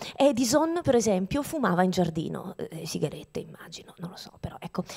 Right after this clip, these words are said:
e aveva queste sue intuizioni che ovviamente poi, eh, noi ancora sfruttiamo. Quindi, eh, la morale è che siamo troppo operativi, per questo non abbiamo scoperto un cazzo in campo scientifico noi, ok?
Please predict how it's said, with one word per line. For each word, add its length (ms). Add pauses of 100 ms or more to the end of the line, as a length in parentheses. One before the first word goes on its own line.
(120)
e 60
aveva 260
queste 260
sue 160
intuizioni 640
che 120
ovviamente 440
poi, 260 (220)
eh, 40
noi 240
ancora 280
sfruttiamo. 640 (340)
Quindi, 280
eh, 280
la 140
morale 500
è 320 (180)
che 380 (2250)
siamo 320
troppo 260
operativi, 680
per 120
questo 260
non 120
abbiamo 240
scoperto 380
un 80
cazzo 340
in 80
campo 260
scientifico 580
noi, 320 (300)
ok? 400